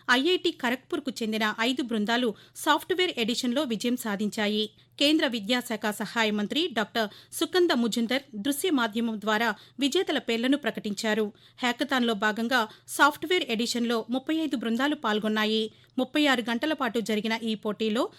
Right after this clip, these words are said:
తమ తమ బృందాలకు ఇచ్చిన సమస్యలకు అభ్యర్థులు పరిష్కారాలు కనుగొన్నారు. ఈ హ్యాకథాన్లో దేశవ్యాప్తంగా పదిహేడు బృందాలు విజేతలుగా ఎంపిక కాగా,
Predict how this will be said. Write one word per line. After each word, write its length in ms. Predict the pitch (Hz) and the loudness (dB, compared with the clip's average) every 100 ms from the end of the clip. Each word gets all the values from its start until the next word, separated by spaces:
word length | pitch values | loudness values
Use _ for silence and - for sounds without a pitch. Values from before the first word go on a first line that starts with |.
| - _ | -20 _
తమ 120 | 302 381 | 2 4
తమ 220 | 339 262 | 2 0
బృందాలకు 520 | 214 226 277 320 302 | 0 2 2 0 -2
ఇచ్చిన 320 | 233 - 233 | -6 -4 -4
సమస్యలకు 720 | 214 214 220 247 233 - 214 - _ 254 | -2 -4 -2 -4 -4 -4 -6 -6 _ -2
అభ్యర్థులు 460 | 240 320 311 254 | 0 -2 0 0
పరిష్కారాలు 600 | 262 254 277 - 311 226 | 0 0 0 -2 0 0
కనుగొన్నారు. 640 | 214 220 214 214 220 220 214 _ _ _ | 0 -4 -2 0 0 0 -2 _ _ _
ఈ 100 | 311 | 0
హ్యాకథాన్లో 680 | 311 285 277 - 240 240 381 | 4 2 2 -2 0 2 0
దేశవ్యాప్తంగా 800 | 294 311 339 285 247 247 240 226 | 0 -2 0 -2 -2 -2 -2 0
పదిహేడు 440 | 269 269 302 339 | 0 -2 -2 -4
బృందాలు 440 | 208 226 233 277 233 | -2 -2 0 0 0
విజేతలుగా 640 | 208 240 302 285 226 220 | -2 -2 -2 -2 0 0
ఎంపిక 360 | 214 208 - 214 | 0 -4 -4 -6
కాగా, 420 | 220 208 233 | -4 -2 0